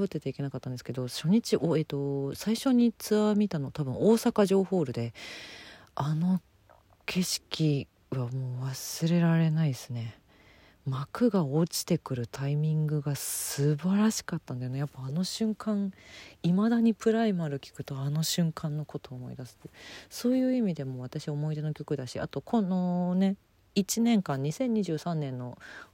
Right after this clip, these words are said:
音楽の話、今週の一曲リスト、まだイエローモンキー入れてなかったなと思って、プライマル入れました。うん。まあ、そんなことがあっ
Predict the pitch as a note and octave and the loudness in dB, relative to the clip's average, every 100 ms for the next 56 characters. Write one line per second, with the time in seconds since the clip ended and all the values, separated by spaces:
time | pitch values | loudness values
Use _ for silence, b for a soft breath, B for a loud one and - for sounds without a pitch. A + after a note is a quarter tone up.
0 | _ - F#3 F3 E3 - D#3 D#3 E3 D#3+ | _ 0 2 2 0 -2 -4 -2 -2 -2
1 | D#3+ D#3+ - E3 D#3 E3 D#3 C#3+ D#3 E3 | -2 -4 -2 -4 -2 -2 -2 -2 -4 -6
2 | - D#3 D#3 C3 C3+ C#3 A#2 B2 C3+ C#3 | -4 -4 -4 -4 -4 -4 -2 0 0 0
3 | C#3+ C3 A2 A#2 - B2 - - G2+ - | -2 -4 -6 -6 -6 -8 -10 -10 -12 -12
4 | C3+ C3+ - B B B B B B - | -16 -16 -18 B B B B B B -2
5 | C#3+ B2+ A2+ A#2 A#2+ A#2 A#2 - _ _ | 0 0 -2 -4 -6 -8 -10 -12 _ _
6 | _ _ _ _ C#3+ C3 B2+ _ _ B | _ _ _ _ -4 -4 -6 _ _ B
7 | B B B B - D#3 B - C#4 C#4+ | B B B B -4 -4 B -6 2 2
8 | D4+ D#4 - D4 D#3 C3+ | 4 2 4 4 4 -2